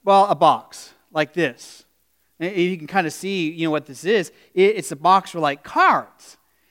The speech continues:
And every year, for, for years, I'd get a box like this for Christmas, and it was the most memorable gift that I often received every year. Because inside this box from my grandmother, she got all the grandkids, all my cousins, we got a box.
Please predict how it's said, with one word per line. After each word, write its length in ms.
And 160
every 160
year, 340
for, 240
for 140
years, 680
I'd 180
get 120
a 40
box 440
like 280
this 280
for 160
Christmas, 580
and 160
it 100
was 260
the 60
most 260
memorable 760
gift 500
that 360
I 280
often 420
received 560
every 640
year. 420
Because 180
inside 440
this 100
box 300
from 100
my 140
grandmother, 680
she 120
got 100
all 160
the 80
grandkids, 640
all 140
my 100
cousins, 380
we 100
got 220
a 20
box. 600